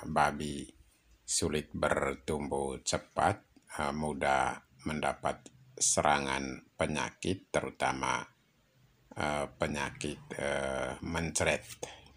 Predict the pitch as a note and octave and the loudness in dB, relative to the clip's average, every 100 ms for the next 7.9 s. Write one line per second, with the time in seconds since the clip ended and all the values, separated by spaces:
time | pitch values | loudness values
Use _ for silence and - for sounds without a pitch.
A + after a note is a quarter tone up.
0 | - _ _ _ _ _ _ _ _ _ | -20 _ _ _ _ _ _ _ _ _
1 | _ - _ _ - - F#2 F#2+ A#2+ G#2+ | _ -20 _ _ 2 6 8 8 8 10
2 | F#2+ F2+ E2 - E2 D#2+ D2+ - - - | 10 8 6 4 4 4 2 0 0 0
3 | B1+ - F#2 - - - D#2 D#2+ D2 C#2+ | -2 4 4 4 2 0 2 2 0 2
4 | F#2+ G#2+ - - D2+ C#2+ C#2 - E2 D#2 | 2 2 -4 -2 -2 -2 -2 0 0 -2
5 | - F2+ A2 - - _ _ _ _ _ | 0 2 2 0 -8 _ _ _ _ _
6 | _ - E2 D#2+ D#2+ E2+ E2+ E2 D#2+ D#2 | _ -4 2 2 4 4 4 4 2 2
7 | E2 E2 E2+ E2 D2+ D2+ D2 - | 0 0 0 0 0 -2 -4 -6